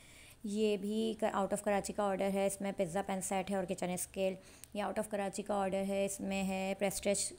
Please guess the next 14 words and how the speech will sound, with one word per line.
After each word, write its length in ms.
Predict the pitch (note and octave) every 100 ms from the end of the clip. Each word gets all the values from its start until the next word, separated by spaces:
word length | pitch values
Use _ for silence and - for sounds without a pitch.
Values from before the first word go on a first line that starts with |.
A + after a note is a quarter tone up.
| -
कंपनी 300 | F#3+ - G3
का 120 | F#3
थर्मामीटर 680 | F#3+ F#3+ F#3+ G3 F#3+ G#3 A3
और 320 | G3 F3+ F#3 -
बन 180 | F#3 F3+
मोल्ड्स। 400 | F3 E3+ E3+ - - - - - - - -
ये 100 | G#3+
डेजर्ट 380 | G#3+ G3+ A3+ G#3
डेकोरेटर, 580 | G#3+ G#3 G#3+ G3+ G3+
ये 200 | G3+ G3 G3
कराची 400 | G3+ F#3+ F3 G3
का 140 | A3+
ऑर्डर 280 | G3+ F#3+ G3+
था 180 | G3+